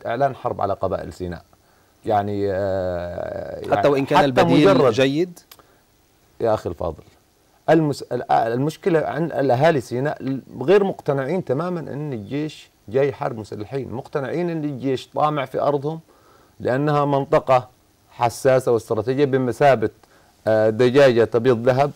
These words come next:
Speaker 1: فالجيش عايزها وحده لا شريك له بدون ناس. فالمسلحين، الطفل الصغير في سيناء يعلم أن المسلحين في مناطق جنوب الشيخ زويد، في الصحراء، في المناطق ال-،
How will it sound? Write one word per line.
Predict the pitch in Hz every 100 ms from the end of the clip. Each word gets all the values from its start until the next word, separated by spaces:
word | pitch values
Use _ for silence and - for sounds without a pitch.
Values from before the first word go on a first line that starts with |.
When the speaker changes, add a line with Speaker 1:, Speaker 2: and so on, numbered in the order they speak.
| _ _ _ -
Speaker 1:
فالجيش | 143 151 147 - 139 135 180
عايزها | 135 135 160 139 143
وحده | 156 - 104 120
لا | 135 139
شريك | 135 131 -
له | 117 110 98
بدون | 123 139
ناس. | 123 113 110 - - _ - _ -
فالمسلحين، | 131 131 127 - 123 127 123 123 120 90 67 80 - _ - 139 143 190 190 180 147 165 170
الطفل | 120 - 175 147
الصغير | - 113 120 131
في | 107
سيناء | 101 135 123
يعلم | 123 123 117
أن | 120
المسلحين | 110 104 110 104 98 117 117 -
في | 113 117 _
مناطق | 104 104 113 - 101
جنوب | 101 110
الشيخ | 95 - -
زويد، | 95 92 82 76 _ _ _ _
في | - 120
الصحراء، | 110 - 98 98 92 - -
في |
المناطق | 104 107 107 -
ال-، | 110